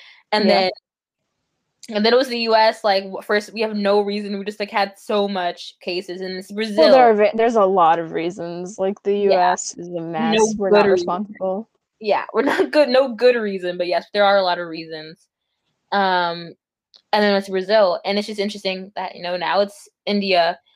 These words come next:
Speaker 1: Um, and we are fortunate to have, like, s-, vaccines, one vaccine that I think was, like, made here, um, in America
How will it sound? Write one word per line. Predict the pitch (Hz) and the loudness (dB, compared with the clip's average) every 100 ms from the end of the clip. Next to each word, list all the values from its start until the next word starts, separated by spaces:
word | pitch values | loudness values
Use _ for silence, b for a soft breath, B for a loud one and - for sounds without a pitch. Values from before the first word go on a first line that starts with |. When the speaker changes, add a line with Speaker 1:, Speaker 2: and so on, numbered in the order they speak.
| _ _ | _ _
Speaker 1:
Um, | 180 185 175 | 0 2 2
and | 214 240 | -2 2
we | 294 | 4
are | 208 220 | 4 2
fortunate | 208 208 208 190 | 0 -2 -2 -4
to | 196 | -2
have, | 202 180 180 - _ | 0 0 -2 -10 _
like, | 170 175 175 _ _ _ _ _ | -4 -4 -4 _ _ _ _ _
s-, | - - 156 185 | -20 -18 -14 -4
vaccines, | 185 185 190 - 202 190 185 185 196 - _ _ | 0 0 -4 -10 -8 -6 -8 -10 -14 -18 _ _
one | 190 190 202 208 | -4 0 0 2
vaccine | 180 175 196 | 0 0 -4
that | 180 156 | -4 -2
I | 170 | -4
think | 175 180 - | -8 -12 -16
was, | 196 190 190 | -4 -4 -2
like, | 170 - _ _ _ | -6 -6 _ _ _
made | 185 202 196 214 220 226 202 - _ _ | -4 2 2 2 0 -2 -4 -10 _ _
here, | 214 - 247 269 294 330 _ _ _ _ _ _ | -20 -12 0 2 2 -2 _ _ _ _ _ _
um, | 190 202 190 180 180 190 202 _ _ _ _ _ _ _ _ _ _ _ _ _ | 0 2 2 -2 -6 -12 -14 _ _ _ _ _ _ _ _ _ _ _ _ _
in | 208 | -2
America | 214 202 208 214 190 160 | 0 2 0 0 -2 -2